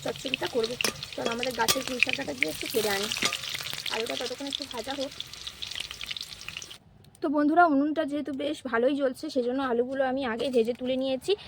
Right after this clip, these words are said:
তারপর যাবো পুঁই শাক পাড়তে। আর এদিকে দেখো যে মশলাটা বেটেছিলাম সেটা কিন্তু আমি দিয়ে দিয়েছি একটা কন্টেনারের মধ্যে। আজকে যতটা লাগবে ততটা আমি ইউজ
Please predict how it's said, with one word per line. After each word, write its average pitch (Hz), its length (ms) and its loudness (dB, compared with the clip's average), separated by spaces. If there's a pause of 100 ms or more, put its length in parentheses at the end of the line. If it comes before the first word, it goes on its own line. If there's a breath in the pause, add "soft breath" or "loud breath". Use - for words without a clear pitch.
(140 loud breath)
তারপর 269 280 6
যাবো 262 280 2
পুঁই 262 200 -2
শাক 269 220 -4
পাড়তে। 262 280 -2
আর 269 120 4
এদিকে 247 260 4
দেখো 240 240 6
যে 285 120 0
মশলাটা 247 440 0
বেটেছিলাম 247 520 -2
সেটা 220 260 -4
কিন্তু 254 280 -2
আমি 254 160 0
দিয়ে 247 220 -4
দিয়েছি 240 380 -2 (340 loud breath)
একটা 233 220 2
কন্টেনারের 254 540 -2
মধ্যে। 262 340 -4
আজকে 247 300 -4
যতটা 262 360 -2
লাগবে 240 260 0
ততটা 233 300 -2
আমি 269 200 0
ইউজ 233 180 -2